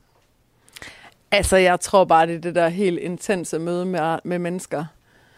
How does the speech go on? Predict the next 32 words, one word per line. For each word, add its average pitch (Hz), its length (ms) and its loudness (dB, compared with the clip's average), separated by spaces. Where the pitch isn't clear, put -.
Øhm, 156 600 -4
både, 202 440 6
altså, 175 180 0
det 175 80 -2
er 180 60 0
faktisk 202 380 -2
også 180 200 2
det 208 200 4
at 170 140 0
være 180 180 6
sammen 165 280 2
med 156 80 -4
jordmødre, 175 480 -2
fordi 185 320 0
at, 156 280 0
øh, 160 320 2
man 180 280 0
bl-, 156 80 -10
altså, 180 300 -2
jordmødre 196 420 6
er 180 160 6
også 180 240 2
sådan 175 240 -6
ret 165 220 0
intense, 170 600 -4
dem 175 180 -2
der 202 80 0
går 170 160 0
rundt 196 280 0
her. 180 200 -2
Vi 151 120 -6
snakker 190 540 -2